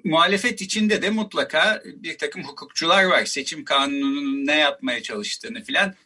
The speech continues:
herhalde anlayan insanlar vardır diye, e, ummak istiyoruz. Onların alabileceği bir takım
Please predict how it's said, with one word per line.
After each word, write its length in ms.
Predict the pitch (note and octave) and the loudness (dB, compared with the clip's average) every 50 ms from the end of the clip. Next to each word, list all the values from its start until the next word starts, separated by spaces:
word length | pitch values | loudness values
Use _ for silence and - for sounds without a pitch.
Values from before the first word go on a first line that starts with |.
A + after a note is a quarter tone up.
| _ _ _ | _ _ _
herhalde 400 | - E3 D#3 A#2+ G#2+ A2+ A#2+ E3 | 0 2 4 4 4 4 2 2
anlayan 460 | - C#3 C#3 C#3 D3+ D3+ D#3 D3+ D3 C3+ | 2 4 2 2 2 2 2 4 4 2
insanlar 540 | A#2 A2 G#2+ - A#2 G#2+ B2+ D#3 F#3+ G3+ | 0 -2 -4 -6 -6 -6 -2 0 0 2
vardır 420 | F#3 F3+ E3+ E3 D#3+ C#3+ B2+ C3 B2 G#2+ G2 | 4 4 4 4 4 2 0 -2 -4 -4 -6
diye, 300 | G#2 A2+ G2+ F#2+ F#2 - _ _ _ _ _ _ - | -8 -6 -6 -6 -6 -8 _ _ _ _ _ _ -8
e, 220 | A2 G#2 G#2 G#2+ | -6 -4 -4 -4
ummak 460 | G#2+ - C3 C3 B2+ A2+ A2 A2 - G2 | -2 0 2 2 2 2 2 -2 -2 -4
istiyoruz. 680 | - - - - A#2 A#2+ D#3 A3 A3 G#3+ - - - - - _ _ _ | -4 -4 -4 -4 -4 -4 -2 -2 -2 -2 -4 -4 -6 -14 -20 _ _ _
Onların 520 | - D3 D#3 F3+ F#3+ G#3 A#3+ C4 C4+ B3+ A#3 | 0 0 2 4 4 4 6 6 4 4 2
alabileceği 840 | - D3+ D3+ E3 F#3+ F#3 F#3 F3+ F3+ F3+ F3 F#3 F#3+ G3 G3 F#3 | 2 2 4 4 2 2 2 0 0 0 0 0 0 0 0 -2
bir 180 | F3+ F3 E3+ - | -4 -6 -4 -4
takım 440 | F#3 F3 - - E3+ E3+ D#3+ - | -4 -4 -4 -4 -6 -6 -8 -12